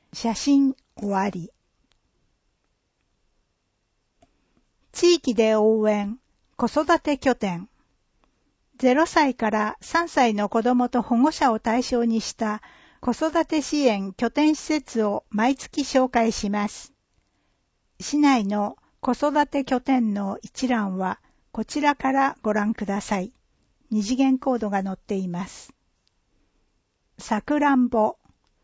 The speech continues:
子どもと一緒に部屋で楽しく遊べます。年齢別講座では、親子の触れ合い遊びや制作を楽しめます。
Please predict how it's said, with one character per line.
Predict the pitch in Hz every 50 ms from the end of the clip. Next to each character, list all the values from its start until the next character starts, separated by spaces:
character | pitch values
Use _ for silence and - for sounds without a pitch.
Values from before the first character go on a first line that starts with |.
| _ _ _ _ _ _ _ _ _
子 | - - 240
ど | 233 294 311
も | 330 330
と | 302 - 302 285
一 | 285 262
緒 | - - - - 277 262
に | 262 254 254 254 254 269 - _ _ _ _ _ _ -
部 | 226
屋 | 220 247 269 262 226
で | 220 196 196 - - -
楽 | - 196 196 240 311
し | 370 - -
く | - 302 277
遊 | 240 226 - - 214
べ | 202 214 202
ま | 202 196 202
す。 | 233 - - - - - _ _ _ _ _ _ _ _ _ _ _ _ _ _ _ -
年 | 233 240 262 285 330 320
齢 | 339 349 339 330
別 | - 330 - - - -
講 | - 294 294 285
座 | 269 233 202
で | 196 208 202
は、 | 202 202 190 190 - - _ _ _ _ _ _
親 | - 285 320 330 320
子 | - - 240
の | 233 214 208
触 | 175 196 214
れ | 247 277 302 311
合 | 294 302
い | 302 294
遊 | 294 277 - - 233
び | 208 208 202
や | 202 208 202 190 - - -
制 | - - - 247 277
作 | 277 - 320 311 285 - 311 302
を | 302
楽 | 285 - 262 254 277 269
し | - - -
め | 240 254 247 226
ま | 220 214 214
す。 | - - - - -